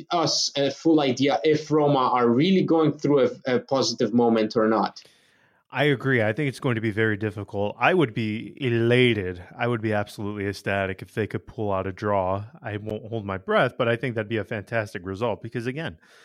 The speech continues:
Speaker 2: uh, Lazio, Milan, they have, uh, their next couple of weeks are, are very difficult. So I think Roma need to take advantage. So I think we will leave it here, Andy. Uh, we will reconvene later in the week and talk a bit more about the match then.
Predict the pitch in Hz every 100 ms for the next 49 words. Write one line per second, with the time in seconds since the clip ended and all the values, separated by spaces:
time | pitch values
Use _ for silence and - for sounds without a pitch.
0 | - - 107 95 95 104 120 120 - 110
1 | 107 117 117 113 107 107 117 127 110 -
2 | 110 110 113 110 110 - 107 117 117 -
3 | _ _ 135 123 113 127 170 135 - 107
4 | 104 107 107 120 117 107 131 110 - 98
5 | - 110 104 117 110 107 107 104 101 101
6 | 95 107 98 87 95 92 85 - _ _
7 | _ _ _ - 117 110 113 - - -
8 | 117 120 _ - 143 135 131 127 120 127
9 | 123 110 120 120 117 113 113 113 113 120
10 | 104 98 98 95 98 101 101 104 104 101
11 | 98 95 107 110 - 101 104 104 107 104
12 | - 117 107 101 95 98 101 110 92 92
13 | - 120 117 98 110 101 104 98 101 98
14 | 101 92 95 - 92 90